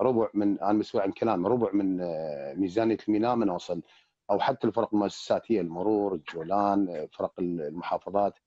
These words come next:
يعني دعمنا محدود. يتكفل بهاي الأمور السيد أحمد الموسى ورئيس النادي المحترم، يحاول يلملم، آه، كل أمور النادي حتى تمشي بالطريق الصحيح.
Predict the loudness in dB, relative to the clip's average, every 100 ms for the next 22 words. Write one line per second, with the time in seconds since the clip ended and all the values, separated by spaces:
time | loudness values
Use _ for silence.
0 | _ _ _ 0 2 2 2 2 2 -2
1 | 0 2 2 0 0 -2 -2 0 2 2
2 | 2 0 0 -2 -2 -2 -2 -4 -4 -2
3 | -2 -2 -2 0 -2 -2 0 -2 -2 -2
4 | 0 0 _ _ _ _ -4 0 2 2
5 | 4 4 4 2 2 0 0 0 0 0
6 | -2 -4 -4 -8 -8 -2 0 2 0 0
7 | 0 2 2 2 2 2 0 -2 -2 -4
8 | -2 -4 -2 -6 0 0 0 -6 -6 0
9 | 0 -2